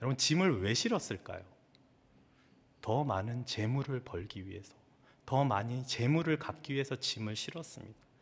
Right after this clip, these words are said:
가장 먼저 그 짐들을 버려버렸습니다. 그리고 나서 사흘이 지난 후에 무엇을 버렸는지 아십니까? "배의 기구들을 버렸다"라고 말합니다.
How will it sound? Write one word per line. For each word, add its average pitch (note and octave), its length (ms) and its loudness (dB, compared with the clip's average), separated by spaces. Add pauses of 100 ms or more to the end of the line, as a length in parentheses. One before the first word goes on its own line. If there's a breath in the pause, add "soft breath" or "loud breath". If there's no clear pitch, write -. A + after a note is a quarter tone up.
(320 soft breath)
가장 G#3+ 380 12
먼저 F#3+ 340 12
그 F#3 200 10
짐들을 C3+ 720 2
버려버렸습니다. A2 960 0 (560 soft breath)
그리고 G3 240 12
나서 G3 280 12
사흘이 A#3+ 400 12
지난 D#3+ 340 10
후에 C#3+ 380 2 (220)
무엇을 A#2 440 0
버렸는지 G#2 540 -4
아십니까? G#2 600 -10 (760)
"배의 C3+ 680 6 (220)
기구들을 D3 760 2
버렸다"라고 G2 880 -2
말합니다. F2 540 -10